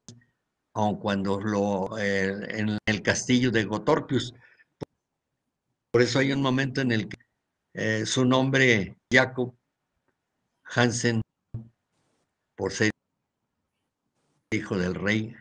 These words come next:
Hans, y pues por, por, por el lugar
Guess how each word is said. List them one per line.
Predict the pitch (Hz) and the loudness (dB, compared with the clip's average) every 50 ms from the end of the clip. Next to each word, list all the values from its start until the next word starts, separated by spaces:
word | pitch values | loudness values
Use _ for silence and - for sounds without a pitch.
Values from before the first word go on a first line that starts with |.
| - - - | -20 -12 -6
Hans, | 120 117 113 113 117 117 117 - - _ _ _ _ _ _ _ _ _ _ _ - | -2 0 0 0 0 -2 -6 -10 -12 _ _ _ _ _ _ _ _ _ _ _ -4
y | 120 120 127 127 127 123 | 0 2 4 4 4 4
pues | 127 123 127 - | 2 0 -2 -4
por, | - - 95 90 82 82 - _ _ | -6 -4 -4 -2 -4 -6 -10 _ _
por, | - 104 101 95 90 95 95 92 87 90 92 90 - - - - | -6 -4 -2 -2 -2 -2 -2 -4 -4 -6 -8 -10 -12 -14 -10 -4
por | - 104 101 | 0 2 2
el | 101 101 101 | 2 2 2
lugar | 98 98 98 98 110 110 110 110 113 113 | 0 0 2 4 4 4 4 4 0 -4